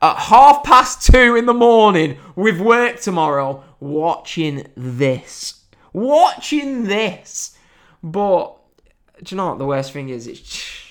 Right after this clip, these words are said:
I don't even know. I'm just wittering on here, but I just can't believe that they actually did that last night. But it's more the fact that everyone,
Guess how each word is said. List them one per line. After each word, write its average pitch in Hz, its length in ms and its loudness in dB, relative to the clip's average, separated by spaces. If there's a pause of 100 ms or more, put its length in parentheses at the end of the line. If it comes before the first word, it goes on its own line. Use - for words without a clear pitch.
(300)
I 139 100 -14
don't 139 260 -12
even - 180 -18
know. 92 60 -10
I'm 185 220 -2
just 240 160 -10
wittering 170 500 -4
on 131 120 -10
here, 131 180 -10
but - 140 -12
I 180 60 -6
just - 180 -16
can't 185 280 -2
believe 139 280 -6
that 87 100 -14
they 101 80 -10
actually - 280 -12
did 131 200 -12
that - 140 -12
last 131 160 -12
night. 135 180 -8 (160)
But - 120 -2
it's - 140 -4
more 392 400 6
the 254 80 -2
fact 175 360 -2
that 254 160 -4
everyone, 339 480 0